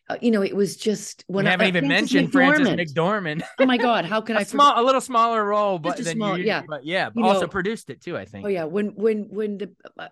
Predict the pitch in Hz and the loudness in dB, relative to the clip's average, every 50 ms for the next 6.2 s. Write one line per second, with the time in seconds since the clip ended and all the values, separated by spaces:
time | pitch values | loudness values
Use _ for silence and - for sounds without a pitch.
0 | - 185 185 196 196 196 - - 208 196 208 - - - 180 170 160 170 160 135 | -16 -14 -12 -12 -10 -8 -4 -4 -4 -4 -6 -8 -12 -10 -10 -8 -6 -6 -6 -6
1 | 165 156 160 147 147 156 143 147 - 165 147 147 143 - 143 135 123 - - - | -6 -6 -6 -6 -8 -8 -10 -10 -10 -10 -10 -10 -10 -10 -10 -10 -10 -10 -12 -12
2 | - - 370 349 294 - - 311 392 392 285 - - - - _ _ _ 285 349 | -12 -8 -8 -8 -8 -8 -10 -12 -10 -10 -10 -10 -12 -16 -20 _ _ _ -12 -10
3 | 466 240 - - - 233 214 - - 247 240 - _ - 254 165 - - - _ | -8 -8 -8 -6 -4 -4 -4 -4 -4 -6 -8 -8 _ -12 -14 -14 -14 -16 -20 _
4 | - - - - 262 247 240 240 247 - 220 262 269 262 208 - - 226 214 208 | -20 -10 -4 -2 0 2 0 0 -2 -2 -2 -2 0 -2 -2 -4 -4 -6 -4 -4
5 | 208 208 202 175 185 160 151 156 151 - - 165 165 156 139 - 165 170 170 165 | -4 -6 -6 -6 -6 -6 -6 -6 -8 -10 -12 -12 -12 -12 -12 -8 -6 -6 -6 -8
6 | 170 - - _ | -10 -16 -18 _